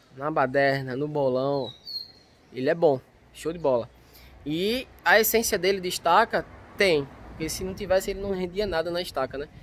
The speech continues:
Então ele começou com quarenta e cinco, já deu quarenta e sete.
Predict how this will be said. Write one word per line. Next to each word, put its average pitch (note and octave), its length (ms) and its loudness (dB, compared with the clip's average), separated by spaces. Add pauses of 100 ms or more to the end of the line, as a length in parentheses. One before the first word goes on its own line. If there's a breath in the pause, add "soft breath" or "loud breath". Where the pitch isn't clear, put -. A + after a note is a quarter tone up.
(340 loud breath)
Então F3 320 4
ele F3 120 2
começou F3+ 400 0
com E3+ 100 -6
quarenta E3+ 340 0
e D#3+ 60 -4
cinco, G3 420 -2
já D#3+ 120 -2
deu E3 120 -4
quarenta E3 320 -2
e D3+ 60 -4
sete. F3 420 -2